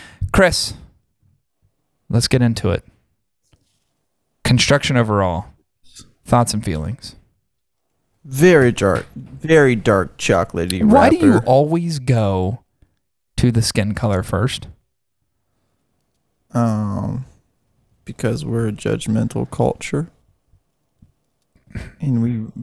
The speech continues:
Speaker 2: judge a book by its cover.
Speaker 1: Okay, I was just asking a question.
Speaker 2: Yeah.
Speaker 1: Continue.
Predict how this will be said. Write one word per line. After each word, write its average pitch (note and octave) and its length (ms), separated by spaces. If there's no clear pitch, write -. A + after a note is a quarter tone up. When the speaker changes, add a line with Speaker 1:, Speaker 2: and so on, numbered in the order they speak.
Speaker 2:
judge A2+ 300
a A2+ 60
book A2 300
by A#2 200
its A2 200
cover. C#3+ 440
Speaker 1:
Okay, F3 220
I - 40
was C#3+ 100
just B2 100
asking A#2+ 260
a - 20
question. - 360
Speaker 2:
Yeah. B3+ 200
Speaker 1:
Continue. D3 360